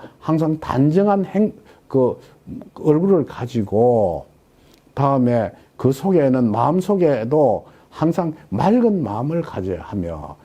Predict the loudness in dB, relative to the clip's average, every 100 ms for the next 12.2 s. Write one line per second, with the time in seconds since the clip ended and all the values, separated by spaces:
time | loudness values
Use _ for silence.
0 | -20 -4 2 4 4 2 2 0 0 0
1 | 0 -4 -20 -20 _ -2 0 0 -2 0
2 | 0 0 -4 -4 -8 -2 0 2 2 2
3 | 0 -2 -8 -10 _ _ -8 0 2 2
4 | -2 -4 -4 -4 -6 -12 -12 -18 _ -20
5 | -20 -20 _ -2 2 2 2 2 2 2
6 | 0 2 0 2 2 2 2 -4 -12 -18
7 | -2 0 0 0 0 0 -2 0 0 2
8 | 2 4 2 0 0 0 0 2 2 2
9 | 0 0 2 2 2 0 2 0 -4 -6
10 | 0 4 4 2 2 2 0 0 -2 2
11 | 2 4 0 0 4 4 4 0 0 0
12 | -2